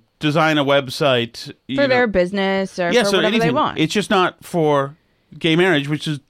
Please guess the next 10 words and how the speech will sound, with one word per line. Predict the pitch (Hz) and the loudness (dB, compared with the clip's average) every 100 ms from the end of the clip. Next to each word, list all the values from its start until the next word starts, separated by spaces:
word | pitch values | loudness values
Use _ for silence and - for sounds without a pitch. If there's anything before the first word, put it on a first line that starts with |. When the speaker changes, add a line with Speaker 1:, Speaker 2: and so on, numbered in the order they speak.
| - | -20
Speaker 1:
according | - 175 147 143 | -4 -2 -2 -4
to | |
this | 143 131 123 _ | -4 -6 -12 _
web | - 135 147 151 143 _ | -14 -2 -2 -2 -8 _
person, | 151 117 139 | -6 -4 -6
believes | 131 131 120 | -2 -2 -2
is | 143 135 147 | -2 0 -2
a | |
sin. | 147 233 190 120 _ _ _ _ _ | 0 0 0 -6 _ _ _ _ _
Speaker 2:
Right. | 370 | -2